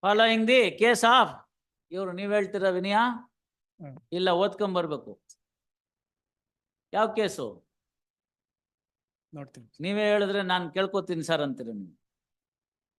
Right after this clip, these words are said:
Speaker 1: ನೀವು ಇಲ್ಲ, ಅವರು ಇಲ್ಲ. ಉಪಹಾರ್ ಸಿನಿಮಾ ಡೆಲ್ಲಿ, ಉಪಹಾರ್ ಸಿನಿಮಾ ಅಂತ ಒಂದ್ ಕೇಸ್ ಬಂತು ಡೆಲ್ಲಿದು, ಗೊತ್ತಿದ್ಯೋ ಇಲ್ವೋ ತಮ್ಗೆ? ಅದ್ರಲ್ಲಿ ಸುಪ್ರೀಂ ಕೋರ್ಟ್ನವ್ರು ಹೇಳಿದ್ದಾರೆ, ಇಂಥ ಕೇಸಲ್ಲಿ ತ್ರೀ ನಾಟ್ ಫೋರ್ ಹಾಕ್ಬೇಕು, not ತ್ರೀ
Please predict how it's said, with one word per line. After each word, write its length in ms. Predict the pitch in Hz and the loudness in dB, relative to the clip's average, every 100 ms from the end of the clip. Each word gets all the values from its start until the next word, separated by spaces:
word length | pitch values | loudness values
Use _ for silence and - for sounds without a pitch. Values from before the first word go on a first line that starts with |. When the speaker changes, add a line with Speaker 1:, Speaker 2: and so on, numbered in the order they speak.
| _ 170 | _ -4
Speaker 1:
ನೀವು 140 | 214 226 233 | 2 4 6
ಇಲ್ಲ, 100 | 254 269 | 6 6
ಅವರು 160 | 254 240 214 | 8 8 8
ಇಲ್ಲ. 140 | 185 131 - 196 | 4 0 -6 -2
ಉಪಹಾರ್ 420 | 254 226 240 233 202 | 2 6 6 4 0
ಸಿನಿಮಾ 300 | 226 226 220 185 | -2 2 4 4
ಡೆಲ್ಲಿ, 240 | 208 208 147 - _ _ _ _ _ _ _ _ _ _ _ _ _ _ _ _ _ _ _ _ _ 185 | 4 2 0 -8 _ _ _ _ _ _ _ _ _ _ _ _ _ _ _ _ _ _ _ _ _ -6
ಉಪಹಾರ್ 360 | 214 240 254 240 | 2 4 4 2
ಸಿನಿಮಾ 360 | 240 240 233 240 | -2 -2 0 0
ಅಂತ 100 | 233 233 | 0 -2
ಒಂದ್ 120 | 208 247 | 0 2
ಕೇಸ್ 160 | 233 214 | 2 0
ಬಂತು 200 | 226 220 196 | 0 0 2
ಡೆಲ್ಲಿದು, 300 | 226 226 220 185 | 4 4 4 4
ಗೊತ್ತಿದ್ಯೋ 360 | 214 240 220 254 | 2 0 4 6
ಇಲ್ವೋ 160 | 285 294 269 | 6 4 4
ತಮ್ಗೆ? 260 | 240 220 170 107 _ _ _ - | 2 2 2 -2 _ _ _ -4
ಅದ್ರಲ್ಲಿ 220 | 202 220 233 | -2 0 0
ಸುಪ್ರೀಂ 260 | 226 254 240 | 2 2 4
ಕೋರ್ಟ್ನವ್ರು 420 | 247 240 247 240 240 | 2 2 0 4 4
ಹೇಳಿದ್ದಾರೆ, 360 | 240 233 214 143 180 | 4 4 4 2 -4
ಇಂಥ 140 | 196 240 240 | 0 2 4
ಕೇಸಲ್ಲಿ 380 | 254 247 247 247 240 | 2 4 2 0 0
ತ್ರೀ 120 | 254 277 | 2 4
ನಾಟ್ 180 | 269 269 - | 4 4 2
ಫೋರ್ 240 | 269 262 247 | 4 6 4
ಹಾಕ್ಬೇಕು, 360 | 233 233 233 240 | 2 -4 -4 0
not 140 | 226 220 | 2 0
ತ್ರೀ 100 | 233 | -4